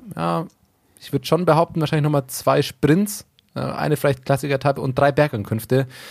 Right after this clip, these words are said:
Mit dem Highlight eben am Sonntag, äh, die Ankunft in der Sierra Nevada, neunzehn Kilometer Schlussanstieg, äh, mit, äh, Ziel auf zweitausendfünfhundert Meter. Das könnte natürlich spannend werden und dann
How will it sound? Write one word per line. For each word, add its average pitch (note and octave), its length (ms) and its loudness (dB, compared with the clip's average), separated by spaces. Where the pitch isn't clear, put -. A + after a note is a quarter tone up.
Mit B2 120 -2
dem B2 120 4
Highlight B2+ 260 4
eben B2+ 120 0
am A2 140 0
Sonntag, B2+ 420 2
äh, A#2 180 0
die A2 160 -6
Ankunft B2+ 420 -4
in A#2+ 60 -2
der A2+ 80 0
Sierra A#2 300 2
Nevada, A2 400 0
neunzehn B2 540 2
Kilometer C3 640 2
Schlussanstieg, C3 840 -4
äh, G2+ 220 2
mit, G#2+ 280 0
äh, - 300 -10
Ziel B2 480 -4
auf - 280 0
zweitausendfünfhundert B2 840 2
Meter. C3+ 320 -2
Das - 180 -10
könnte A#2 180 -2
natürlich A2+ 340 -6
spannend C#3+ 460 0
werden A#2+ 420 4
und A2 200 -4
dann A2 360 -2